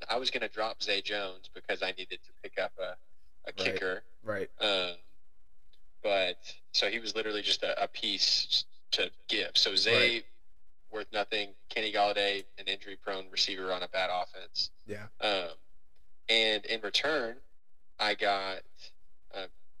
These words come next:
Speaker 1: J D McKissick, who is
Speaker 2: Yeah.
Speaker 1: insurance for Antonio Gibson, who is questionable right now. So already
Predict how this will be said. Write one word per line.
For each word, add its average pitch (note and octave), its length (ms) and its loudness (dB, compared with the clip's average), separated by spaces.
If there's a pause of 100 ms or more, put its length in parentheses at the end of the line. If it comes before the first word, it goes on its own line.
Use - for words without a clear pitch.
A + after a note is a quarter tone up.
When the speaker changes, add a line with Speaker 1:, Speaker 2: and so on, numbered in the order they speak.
(120)
Speaker 1:
J A2 160 0
D G#2+ 120 -4
McKissick, - 480 0 (440)
who - 100 -2
is D#3+ 140 4
Speaker 2:
Yeah. D#3+ 80 4
Speaker 1:
insurance G#2+ 540 2
for G2 420 0 (360)
Antonio A2 360 0
Gibson, A2+ 480 0 (120)
who G2+ 320 -4
is G#2 160 2
questionable G2 520 2
right F2 180 -2
now. - 200 -4
So F#2+ 240 2
already G#2+ 520 2